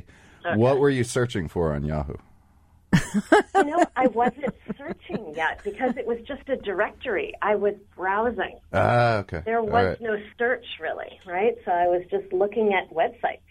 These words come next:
Speaker 2: Well,
Speaker 3: What
Speaker 2: and
Speaker 3: what was there?
Speaker 2: Yeah, the reason I'm at, like, I can remember those early days, um, and I can remember the first time I went to Yahoo,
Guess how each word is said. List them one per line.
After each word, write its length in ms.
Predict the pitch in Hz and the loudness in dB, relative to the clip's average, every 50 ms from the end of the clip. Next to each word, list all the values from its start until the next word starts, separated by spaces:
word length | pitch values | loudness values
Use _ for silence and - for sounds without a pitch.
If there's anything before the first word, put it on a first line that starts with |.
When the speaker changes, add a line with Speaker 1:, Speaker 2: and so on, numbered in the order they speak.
| - - _ - - - | -20 -20 _ -20 -18 -2
Speaker 2:
Well, 120 | - 123 131 | 2 2 4
Speaker 3:
What 80 | 123 | 4
Speaker 2:
and 100 | 127 127 123 | 4 2 0
Speaker 3:
what 100 | - - | 0 0
was 140 | - 208 - | -2 -2 0
there? 380 | - 175 208 214 - - - - - | 0 2 2 2 0 -2 -6 -8 -2
Speaker 2:
Yeah, 140 | - 117 113 | 0 0 2
the 160 | 104 113 123 | 2 2 2
reason 340 | 113 135 151 156 147 147 123 | 4 4 4 4 4 2 0
I'm 140 | 117 107 110 | 2 2 2
at, 240 | 127 131 101 104 98 | 2 0 0 0 0
like, 260 | 101 95 87 - - - | 0 0 0 -2 -2 0
I 220 | 101 104 120 123 | 2 4 4 2
can 200 | 123 - 135 110 | 2 0 0 0
remember 640 | 104 98 95 95 95 101 110 117 107 107 101 95 92 | 2 2 2 2 2 2 2 2 2 2 2 2 2
those 380 | 82 90 90 87 87 85 - - - | 2 4 4 4 2 2 -2 -4 0
early 340 | 90 90 90 87 87 87 82 | 2 2 2 2 0 -2 -2
days, 800 | 73 78 82 78 76 78 76 76 76 76 73 76 - - - - - | -2 0 0 2 2 2 0 0 0 -2 -4 -6 -10 -14 -12 -6 -2
um, 560 | 87 82 76 73 71 69 67 67 69 69 - - - - - - - - _ - | 0 0 0 0 0 -2 -2 -2 -4 -4 -6 -8 -14 -20 -20 -20 -20 -14 _ -2
and 640 | 87 87 87 85 82 80 78 78 78 76 71 - - - - _ _ _ _ _ _ _ - | 0 2 2 2 0 0 0 0 -2 -2 -4 -6 -12 -18 -20 _ _ _ _ _ _ _ -2
I 100 | 90 92 | -2 0
can 160 | - 110 98 | 0 0 0
remember 360 | 95 92 92 101 101 98 98 90 | 2 2 2 2 2 2 0 0
the 100 | 85 - | -2 -4
first 360 | - - 110 107 101 - - | -2 0 0 0 0 0 -2
time 440 | - 107 92 92 90 87 85 82 80 | -2 0 0 2 2 0 0 0 -2
I 120 | 64 76 82 | -2 0 0
went 320 | 80 76 90 95 98 - - | 0 0 0 0 0 -2 -4
to 100 | - 92 | -4 -2
Yahoo, 760 | 82 87 85 82 85 87 85 82 92 80 78 76 73 73 | 0 0 2 4 4 2 2 0 0 0 0 0 0 -2